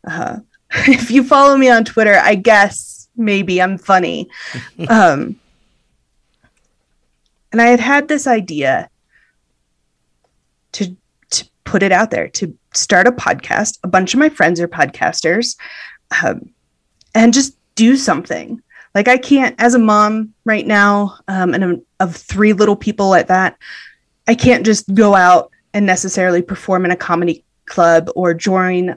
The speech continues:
Speaker 1: a theater troupe or things like that, right? I am limited in a sense. So I thought,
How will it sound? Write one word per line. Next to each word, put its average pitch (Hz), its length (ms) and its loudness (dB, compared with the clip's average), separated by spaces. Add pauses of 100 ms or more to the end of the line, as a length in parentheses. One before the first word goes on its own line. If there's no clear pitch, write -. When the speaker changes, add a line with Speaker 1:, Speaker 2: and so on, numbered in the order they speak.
Speaker 1:
a 190 80 0
theater 190 420 2
troupe 175 500 0
or 151 80 -2
things 233 320 -4
like 170 200 -2
that, - 300 -6
right? 185 360 -6 (200)
I 208 80 0
am 220 340 2
limited 180 680 -2 (180)
in 196 120 -2
a 165 60 -2
sense. - 580 -8 (1700)
So 233 160 2
I 226 60 6
thought, 240 260 0